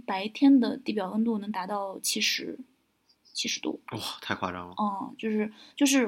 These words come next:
Speaker 1: 夸张到什么程度？就是我从早上的五点进沙漠，到下午的，下午的比如六点出来，整个十几个小时，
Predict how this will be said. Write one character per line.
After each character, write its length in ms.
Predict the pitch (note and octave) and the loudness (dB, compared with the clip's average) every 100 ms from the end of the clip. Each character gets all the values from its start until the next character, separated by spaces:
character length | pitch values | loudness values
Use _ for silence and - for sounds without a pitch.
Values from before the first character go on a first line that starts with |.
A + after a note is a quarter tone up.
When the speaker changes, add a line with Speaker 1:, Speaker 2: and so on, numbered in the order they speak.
| - | 0
Speaker 1:
夸 180 | - C4 | 2 6
张 160 | C4 C4 | 8 8
到 140 | A#3+ | 6
什 120 | A#3+ | 2
么 140 | G3 G3+ | -4 -4
程 260 | G#3+ F#3 | -2 -2
度？ 200 | F#3 G3 | -2 -4
就 100 | - | -2
是 300 | A3+ A3+ A3 - _ - | -2 0 -2 -6 _ -4
我 140 | G#3+ | 0
从 200 | G#3+ A3+ | 2 2
早 160 | A3 F#3+ | 2 2
上 260 | G3 G#3+ G3+ | 2 0 0
的 160 | G3 | -2
五 180 | F#3 G3+ | -2 0
点 240 | G#3 F#3+ - | 0 -2 -2
进 180 | G#3+ | 0
沙 160 | G#3+ G#3+ | 2 2
漠， 300 | G#3+ G#3 - - - - | 2 0 -6 -14 -16 0
到 200 | A3 G3+ | 4 4
下 300 | G#3+ A#3 G#3 | 6 4 4
午 180 | G3 F#3 | 0 -4
的， 340 | - F3+ - - _ _ _ _ _ _ _ _ _ _ _ | -4 -6 -6 -12 _ _ _ _ _ _ _ _ _ _ _
下 160 | - A#3 | 2 2
午 100 | G#3+ | 4
的 400 | G3 G3 G3 F#3+ | 2 2 0 0
比 80 | G3+ | -2
如 80 | G#3 | 4
六 160 | A#3 | 6
点 240 | G#3+ - - | 6 2 -4
出 200 | - A#3 | 2 2
来， 280 | G3 - _ _ _ _ - | 2 -2 _ _ _ _ -8
整 140 | G#3 | -2
个 160 | A3 A3+ | 2 2
十 240 | - G#3+ | 2 2
几 160 | A3 G3+ | 2 2
个 100 | G3+ | 0
小 160 | - | 0
时， 300 | - - - | 0 -2 -4